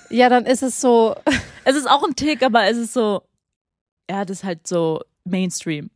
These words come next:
Speaker 2: Mainstream-Tick, deswegen fällt's nicht auf.
Speaker 1: Ja.
Speaker 2: Also, wenn jemand Bein wackelt, das stört mich null.
Speaker 1: Nee.
Speaker 2: Nee. Aber wenn jemand so einen rausgedrückten Husten hat wie Anna, ey Leute, wirklich.
Speaker 1: Nee.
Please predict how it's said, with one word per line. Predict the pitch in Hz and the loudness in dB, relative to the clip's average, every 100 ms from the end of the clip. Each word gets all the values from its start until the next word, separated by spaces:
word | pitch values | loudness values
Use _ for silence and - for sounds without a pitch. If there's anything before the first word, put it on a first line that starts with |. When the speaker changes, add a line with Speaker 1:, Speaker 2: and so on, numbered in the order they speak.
| _ | _
Speaker 2:
Mainstream-Tick, | - 190 214 214 - 196 180 214 185 - | -4 0 2 0 -2 -6 -4 -6 -6 -6
deswegen | - 170 185 180 | -8 -4 -4 -2
fällt's | 202 185 | -2 -2
nicht | 190 180 | -2 0
auf. | 165 151 - _ _ - 311 | 0 0 -6 _ _ -20 -6
Speaker 1:
Ja. | 233 | 0
Speaker 2:
Also, | 196 208 196 180 _ _ _ _ _ _ - | 2 2 2 0 _ _ _ _ _ _ -6
wenn | 196 | -2
jemand | 214 208 - | 0 0 2
Bein | 202 220 | 2 4
wackelt, | 208 - 214 - _ _ _ - | 2 -2 -6 -6 _ _ _ -10
das | 190 185 | -6 -6
stört | - 196 196 | -2 0 0
mich | 190 151 | 0 -4
null. | 185 165 147 _ _ _ - | -2 -2 -6 _ _ _ 0
Speaker 1:
Nee. | 214 202 190 185 185 208 | 4 6 4 0 -4 -4
Speaker 2:
Nee. | 196 180 _ _ _ - - - | -4 -4 _ _ _ -20 -20 -14
Aber | - 196 | -4 2
wenn | 220 | 4
jemand | 233 | 4
so | 220 | 4
einen | 214 | 4
rausgedrückten | 202 220 214 214 226 226 233 | 4 4 2 0 2 4 6
Husten | 277 233 | 4 4
hat | 233 208 | 2 4
wie | |
Anna, | 196 247 240 240 240 - | 2 4 4 2 -2 0
ey | 233 | 2
Leute, | 233 233 240 233 190 | 4 2 2 -2 -6
wirklich. | 214 214 190 196 - _ _ _ _ - - - - - - - _ | -8 -8 -10 -10 -18 _ _ _ _ -18 -12 -10 -8 -10 -12 -18 _
Speaker 1:
Nee. | - 240 240 226 | 4 6 6 4